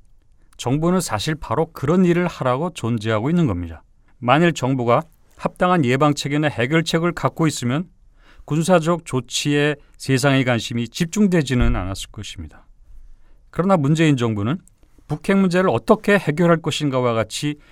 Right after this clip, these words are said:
당면 과제의 중요성과 시급성에 부합하는 집중성을 보인 적이 없습니다. 정부는 핵 동결,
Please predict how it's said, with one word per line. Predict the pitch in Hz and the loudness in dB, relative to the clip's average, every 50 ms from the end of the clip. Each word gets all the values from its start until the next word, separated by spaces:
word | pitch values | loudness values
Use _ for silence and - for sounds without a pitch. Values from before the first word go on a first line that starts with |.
| - - - - - | -20 -20 -18 -6 -2
당면 | - 131 135 151 160 165 165 160 156 135 | 0 0 2 2 2 2 2 2 0 -2
과제의 | - - 120 131 123 135 139 139 143 147 147 | 0 2 2 2 2 2 0 2 0 0 -2
중요성과 | 143 - - 143 160 180 165 170 - - 170 170 156 165 170 165 | -6 -6 -2 0 2 2 2 0 -2 -2 -2 -2 0 0 0 0
시급성에 | - - - 196 226 - - - 185 180 175 156 | 0 0 2 2 2 2 4 2 2 2 2 2
부합하는 | 135 139 143 143 - - 131 131 151 160 165 160 - - - - - | 2 0 0 0 0 0 0 0 0 0 -2 -4 -10 -20 -20 -20 -12
집중성을 | - - 160 160 - - 196 185 165 - 175 165 170 160 | -8 -6 -6 -6 -2 0 0 0 2 4 4 4 4 4
보인 | 135 131 123 113 | 2 2 0 0
적이 | 101 98 98 92 104 | -2 -4 -6 -6 -8
없습니다. | 104 98 - - 92 85 80 82 76 - - _ _ _ _ _ _ - - - | -8 -10 -10 -10 -10 -10 -10 -12 -16 -20 -20 _ _ _ _ _ _ -20 -20 -8
정부는 | - - 120 123 123 135 147 160 180 180 - - - - - | -4 -4 -2 0 0 2 2 2 0 -2 -6 -12 -20 -8 -2
핵 | - 180 - - - - | 0 0 0 0 -2 2
동결, | 151 147 143 131 135 156 190 208 214 | 4 4 4 6 4 4 4 2 0